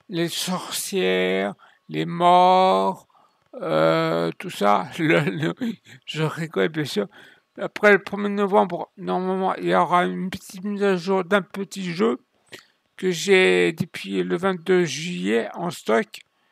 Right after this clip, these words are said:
et que j'ai demandé aux développeurs s'ils pouvaient faire un petit truc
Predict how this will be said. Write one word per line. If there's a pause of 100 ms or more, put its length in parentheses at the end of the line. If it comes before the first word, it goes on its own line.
(1400)
et
que
j'ai
demandé (160)
aux
développeurs
s'ils
pouvaient (1040)
faire
un
petit
truc